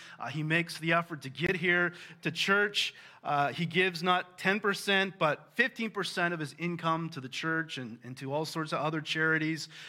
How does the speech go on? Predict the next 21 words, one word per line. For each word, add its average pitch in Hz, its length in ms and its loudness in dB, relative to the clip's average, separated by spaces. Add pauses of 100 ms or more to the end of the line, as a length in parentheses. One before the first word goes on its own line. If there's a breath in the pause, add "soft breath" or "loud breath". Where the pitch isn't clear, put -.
(120)
Uh, - 80 -10
he 160 140 -2
reads 175 360 2
the 170 120 0
entire 180 420 2
Bible 175 580 2
every 190 360 2
year, 185 420 2 (320 loud breath)
doesn't 160 240 -2
skip 170 320 -4
over 170 300 0
any 165 160 2
of 165 60 -4
the 165 60 -2
genealogies, 165 920 -2
reads 143 320 -6
every 156 320 -4
single 170 340 -6
word 156 300 0
of 131 160 -2
Leviticus. 160 760 -2